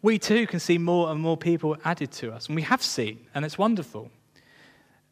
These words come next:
We too can see more Lydias, more wealthy business people. We too can see more slave girls who, uh, and, or slaves, men and women who have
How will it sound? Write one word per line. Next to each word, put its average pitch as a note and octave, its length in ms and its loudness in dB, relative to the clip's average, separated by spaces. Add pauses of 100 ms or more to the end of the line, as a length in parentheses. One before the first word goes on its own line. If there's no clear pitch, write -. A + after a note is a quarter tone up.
(140)
We F#3+ 160 4
too A3+ 300 2
can F3 140 -4
see F3+ 340 2
more E3+ 220 0
Lydias, D#3+ 640 -4 (180)
more D#3 120 -2
wealthy E3 360 2
business D#3 360 -2
people. B2 380 -6
We F#3 140 0
too A3 380 2 (360)
can D#3 160 -4
see E3 420 0 (220)
more D#3 220 -2
slave F3+ 420 0
girls A#2+ 500 -4
who, C3+ 300 -2 (100)
uh, - 760 -20
and, C3 340 -6
or B2 80 -8
slaves, C#3+ 680 -2
men E3 220 0
and D3 140 -2
women E3 260 0
who C3+ 140 0
have C3 140 -4